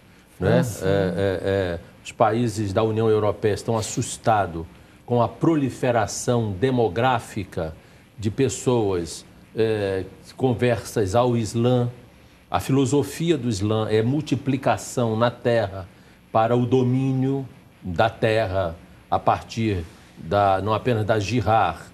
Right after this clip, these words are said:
Speaker 1: a guerra santa, mas do, do, do islamismo. Mas isso não vai acontecer, porque a Bíblia diz que não é assim.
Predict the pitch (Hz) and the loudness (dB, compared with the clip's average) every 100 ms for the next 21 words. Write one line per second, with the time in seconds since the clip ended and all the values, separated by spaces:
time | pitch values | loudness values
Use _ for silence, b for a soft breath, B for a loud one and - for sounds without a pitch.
0 | B - - 87 117 113 101 - 117 98 | B -10 -6 0 0 0 -2 -2 -2 -2
1 | 87 80 B B B - 101 107 104 98 | -6 -10 B B B -4 0 0 0 -2
2 | 104 117 107 113 107 110 110 131 127 123 | -2 0 0 -2 -2 0 2 2 2 2
3 | 120 113 123 - - - 113 139 - 170 | 0 -2 -6 -8 -14 -2 0 0 -2 0
4 | 202 135 120 110 101 98 90 - 76 76 | 2 2 2 0 -4 -6 -8 -6 -6 -8
5 | - 131 117 139 127 143 - 160 165 165 | -4 -2 0 0 -2 -4 -6 -4 0 0
6 | 147 - 90 78 | -2 -6 -10 -10